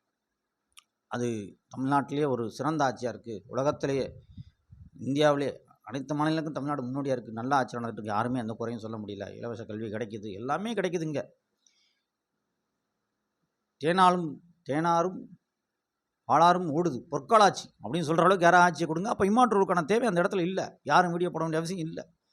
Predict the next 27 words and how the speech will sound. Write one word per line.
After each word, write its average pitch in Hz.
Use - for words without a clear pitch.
அது 139
நடக்குமான்னு 160
பார்ப்போம். 135
அப்படி 120
நடக்காத 175
பட்சத்துல 151
கண்டிப்பா 160
இம்மார்டல் 139
எழுச்சி 120
பெற்று 127
வரத்தான் 120
போறாரு. 117
அது 120
பிரபஞ்சம், 180
இயற்கை 170
அவரை 139
வெளியே 120
கொண்டு 107
வரும். 98
அது 98
யாரு 190
என்னன்றது 185
நம்ம 180
வந்து 180
அப்ப 147
முடிவு 143
பண்ணிக்கலாம். 123